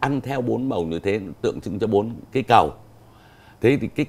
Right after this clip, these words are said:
cầu ấy là gì? Là tượng trưng cho là người đi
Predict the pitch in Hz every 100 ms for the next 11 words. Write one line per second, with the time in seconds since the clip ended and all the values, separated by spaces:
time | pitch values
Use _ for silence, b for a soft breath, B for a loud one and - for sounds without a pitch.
0 | - 120 101 85 127 160 87 101 85 -
1 | 87 131 - 90 - 127 127 131 120 B
2 | B B 85 85 65 76 92 101 85 110